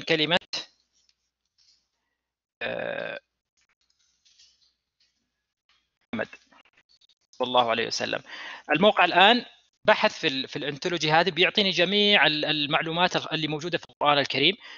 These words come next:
آه، عدد ال-، التكرارات في، آه، في القرآن الكريم، آه، آه، السور، الآيات،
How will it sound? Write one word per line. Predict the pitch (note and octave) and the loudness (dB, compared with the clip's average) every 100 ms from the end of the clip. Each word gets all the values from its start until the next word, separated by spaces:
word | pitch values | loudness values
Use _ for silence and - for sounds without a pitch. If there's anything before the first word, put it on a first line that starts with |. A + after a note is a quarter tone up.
| - - _ C#3+ | -20 -20 _ 0
آه، | D3 D3 C#3+ D3 D3 D3 - - | 2 2 0 -2 -6 -8 -8 -4
عدد | C#3 C#3 E3 C#3 | 4 4 4 2
ال-، | D3 C#3 C#3 | 2 2 0
التكرارات | - - D3 C#3+ D3+ D3+ - | -2 0 4 8 8 6 0
في، | - C#3 C3+ C3+ C3+ C3+ | -6 -2 -2 0 -2 0
آه، | B2+ B2 | -2 -2
في | - | -8
القرآن | C3+ - C3 D3 | -14 -6 0 2
الكريم، | C3+ C#3+ C#3+ D3+ D3+ D3+ D3+ | 0 0 2 4 2 0 -2
آه، | C#3+ C3+ B2+ B2+ B2+ B2 B2+ - - - - - _ - | 2 4 6 6 4 4 0 -4 -16 -20 -20 -20 _ -8
آه، | C3+ B2+ B2 B2 D3 | -2 2 4 2 2
السور، | - F3+ D#3 D3+ D3 | -2 0 4 4 4
الآيات، | C#3+ D3 D3+ D3+ - | 4 6 6 4 0